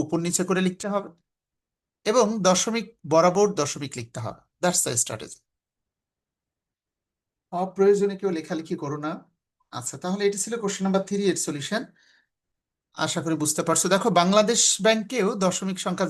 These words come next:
যোগ থেকে প্রশ্ন হয়েছে, কোশ্চেন নাম্বার ফোর। একটু ক্রিটিক্যাল কম্পেয়ারেবল। তোমরা একটু করো, আগে এক মিনিট সময় দিই তোমাদেরকে।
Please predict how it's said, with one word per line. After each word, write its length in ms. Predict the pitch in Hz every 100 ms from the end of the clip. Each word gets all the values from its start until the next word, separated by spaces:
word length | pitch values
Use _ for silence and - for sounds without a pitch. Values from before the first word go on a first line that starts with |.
| 143
যোগ 100 | 160 -
থেকে 140 | 160 160
প্রশ্ন 200 | 147 - 156
হয়েছে, 200 | 170 220 190
কোশ্চেন 260 | 147 156 151
নাম্বার 200 | 151 147 139 _ _ _ -
ফোর। 240 | 220 170 104 - _ _ _ _ _ _ _ _ _ _ 226
একটু 300 | 247 _ 277 196
ক্রিটিক্যাল 380 | 233 220 190 170 156
কম্পেয়ারেবল। 500 | 127 131 113 110 - _
তোমরা 180 | 190 190
একটু 120 | 202 202 185
করো, 140 | 185 190
আগে 120 | 180 170
এক 60 | 170
মিনিট 180 | 170 170 -
সময় 220 | 156 156
দিই 120 | 147 143
তোমাদেরকে। 420 | 139 135 135 -